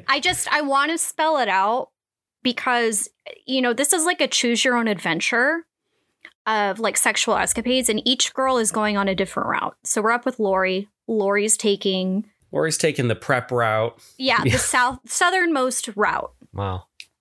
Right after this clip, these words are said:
Speaker 1: Um, I'd like to point out the paw feet. Do you, do you see them?
Speaker 2: Yeah,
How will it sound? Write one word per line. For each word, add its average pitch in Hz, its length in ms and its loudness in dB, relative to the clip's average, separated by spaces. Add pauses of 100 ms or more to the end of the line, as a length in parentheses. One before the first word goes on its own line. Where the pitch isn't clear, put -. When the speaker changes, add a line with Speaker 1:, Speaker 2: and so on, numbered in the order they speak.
(140)
Speaker 1:
Um, 247 340 0
I'd 254 120 0
like 285 160 2
to 311 80 -4
point 294 220 0
out 277 120 0
the 277 60 -4
paw 196 280 0
feet. 294 380 -2 (400)
Do 226 80 0
you, 226 180 0
do 226 100 2
you 226 80 2
see 208 220 2
them? 262 300 -2 (640)
Speaker 2:
Yeah, 123 340 2